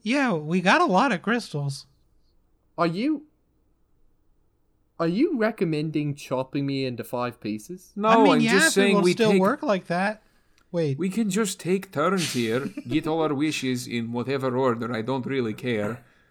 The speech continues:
Speaker 3: But, like, we passed your test. Give us our wish.
Speaker 2: Well, uh, they're not wishes. I'm just mind controlling people you want me to mind control.
Speaker 3: Yes,
Speaker 2: Okay,
Speaker 3: I, I un-,
Speaker 2: okay,
Speaker 3: I
Speaker 2: fine.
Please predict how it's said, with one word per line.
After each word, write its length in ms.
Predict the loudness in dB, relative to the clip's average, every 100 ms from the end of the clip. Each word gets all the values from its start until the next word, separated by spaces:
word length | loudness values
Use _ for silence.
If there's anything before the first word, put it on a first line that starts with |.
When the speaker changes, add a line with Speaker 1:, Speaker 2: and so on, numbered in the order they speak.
| _ _ _ _ _ _ -8
Speaker 3:
But, 180 | -6 -4
like, 400 | -2 -2 -4 -18 _ _ _ _ _ _ _ -2
we 120 | 0
passed 360 | 2 2 2
your 140 | 0 -2
test. 400 | 2 0 0 -2
Give 180 | -2 -2
us 140 | -2
our 120 | 0
wish. 480 | 0 -2 -2 -6 -14 _ _ _ _ _ _ _ _ _ _ _ _ _ _ -4
Speaker 2:
Well, 260 | 2 4 4
uh, 160 | 2 0 0 2
they're 160 | 6 6
not 240 | 6 4
wishes. 540 | 2 0 0 -2 -4 -2
I'm 380 | 0 2 0 -4
just 320 | -2 -2 -2
mind 340 | -2 0 -2
controlling 640 | -6 -10 -4 -2 -2 -4 -6
people 380 | -6 -6 -6 -8
you 140 | -6
want 160 | -8 -8
me 60 |
to 60 | -10
mind 240 | -12 -12
control. 280 | -14 -6 -2
Speaker 3:
Yes, 140 | 2
Speaker 2:
Okay, 240 | 2 0 2
Speaker 3:
I, 240 | 2 2 2
I 100 | 4
un-, 100 | 4
Speaker 2:
okay, 80 | 4
Speaker 3:
I 120 | 4
Speaker 2:
fine. 120 | 2